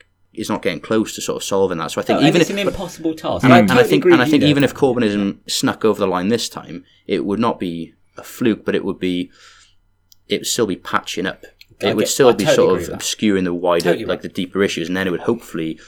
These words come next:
Speaker 1: go about solving those
Speaker 2: Yeah.
Speaker 1: when in power. But as it stands, I, I, I don't think that's, well, I hope it will happen, but I don't think it is. But having said that, I do agree with a lot of what you said. So I do think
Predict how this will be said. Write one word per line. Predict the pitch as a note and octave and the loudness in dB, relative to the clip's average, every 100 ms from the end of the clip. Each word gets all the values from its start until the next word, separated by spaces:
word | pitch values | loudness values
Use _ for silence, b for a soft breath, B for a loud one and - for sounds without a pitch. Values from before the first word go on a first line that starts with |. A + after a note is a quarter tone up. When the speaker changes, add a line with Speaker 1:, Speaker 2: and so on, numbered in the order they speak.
| b - | b -6
Speaker 1:
go | F2+ | -2
about | F2 E2+ | -2 -2
solving | - F2+ E2+ F2 | -2 -2 -2 -2
those | D#2+ | -2
Speaker 2:
Yeah. | A2 | -4
Speaker 1:
when | F2 | -6
in | D#2 | -6
power. | - F2 D#2 - b b - | -2 -2 -2 -8 b b 0
But | G2 | 2
as | E2+ | 2
it | E2+ | -2
stands, | F2 D#2+ | -6 -4
I, | E2+ | -6
I, | F2+ E2+ - | -8 -12 -12
I | |
don't | F#2+ E2 C#2+ | -8 -8 -8
think | C#2+ | -12
that's, | D#2 - _ _ _ _ _ - | -12 -12 _ _ _ _ _ -6
well, | E2 E2+ | -6 -4
I | |
hope | F#2 F#2 | -4 -4
it | |
will | F2 E2+ | -2 -2
happen, | E2 F2 | -4 -6
but | E2 | -8
I | |
don't | - - | -10 -10
think | E2 - | -10 -8
it | |
is. | E2+ D#2 - b b - | -6 -6 -12 b b -6
But | A2+ | 2
having | D3+ | 4
said | D3 A#2+ | 6 4
that, | F#2+ F2 | 4 0
I | |
do | G#2 A2 | 0 2
agree | G2+ F#2+ | 2 2
with | F#2 | 2
a | |
lot | F2+ | 0
of | C#2 | 0
what | F2 - | -2 -4
you | E2+ | -4
said. | - E2 D#2+ | -2 -2 -2
So | F2 | -2
I | F2+ | -2
do | F2 A2 G2 | -2 0 0
think | F#2 E2+ - | -2 -10 -12